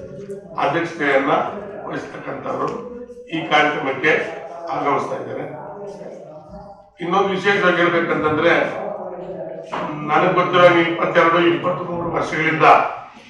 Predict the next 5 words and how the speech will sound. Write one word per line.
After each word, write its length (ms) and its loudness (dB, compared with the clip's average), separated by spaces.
ಮರವತ್ತೂರಿಂದ 760 6
ದೊಡ್ಡಮ್ಮ 380 6
ಆಗ್ಲಿ, 260 4
ಚಿಕ್ಕಮ್ಮ 480 2
ಆಗ್ಲಿ, 280 2